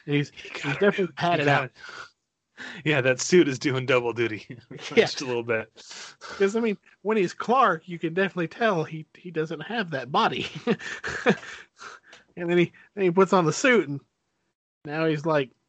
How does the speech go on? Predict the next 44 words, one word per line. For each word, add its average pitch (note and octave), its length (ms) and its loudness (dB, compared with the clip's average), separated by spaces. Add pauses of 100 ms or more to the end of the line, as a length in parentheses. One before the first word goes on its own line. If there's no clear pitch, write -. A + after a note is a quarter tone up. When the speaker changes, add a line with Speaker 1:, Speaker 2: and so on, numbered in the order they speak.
(800)
Speaker 1:
I C#3+ 140 -4
don't D3+ 140 2
know, D3 160 2
he's B2 120 0
like C3+ 140 -6
a, A#2+ 120 -4 (1120)
a, C3+ 140 -8 (320)
some - 200 -10
kind C#3+ 120 -2
of B2+ 120 -2
a, A#2+ 40 0 (220)
a A#2 200 -6 (220)
bodybuilder B2 640 0
or C3 60 -4
something. A#2 360 -4
I, A2+ 180 -2
I - 20 0
don't A#2+ 120 2
know A#2+ 80 2
if B2 80 -2
he A#2+ 80 -4
goes B2 280 4
and A#2 240 -4
does, A#2+ 320 2
Speaker 2:
Yeah, D#3+ 120 4
Speaker 1:
you D3 120 4
know, D3 60 6
Speaker 2:
it's - 340 -6 (260)
Speaker 1:
a C3+ 140 6
su-, - 240 0
super F3+ 300 4
trip D#3 240 2
to C3+ 60 -4
the C3+ 60 -4
gym D3+ 300 4
real B2+ 100 4
quick A#2+ 180 0
and B2 540 -12
stuff. C3+ 200 0
I A#2 100 0
don't A#2+ 120 0
know. C3+ 80 -8
Speaker 2:
<laughs> - 60 -10 (680)
It's E3 300 -4